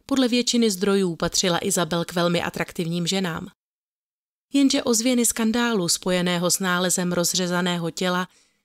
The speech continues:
byly silnější než její půvaby. A uvěznění Gouldových mladou ženu na sňatkovém trhu zcela diskvalifikovalo.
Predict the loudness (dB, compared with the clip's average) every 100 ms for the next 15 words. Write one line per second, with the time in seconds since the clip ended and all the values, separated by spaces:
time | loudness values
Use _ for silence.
0 | _ -2 2 2 2 2 0 0 -2 -2
1 | -2 -2 -2 -4 -4 -8 -6 -6 -6 -12
2 | _ _ _ _ _ _ _ _ -4 -2
3 | -2 0 2 2 2 0 -2 -2 0 0
4 | 0 -2 -6 -12 _ _ _ _ 2 4
5 | 2 2 2 2 2 0 0 0 -2 -2
6 | 0 0 -2 -4 -4 -4 -2 0 0 -2
7 | 0 -2 -2 -6 -8 -6 -8 -10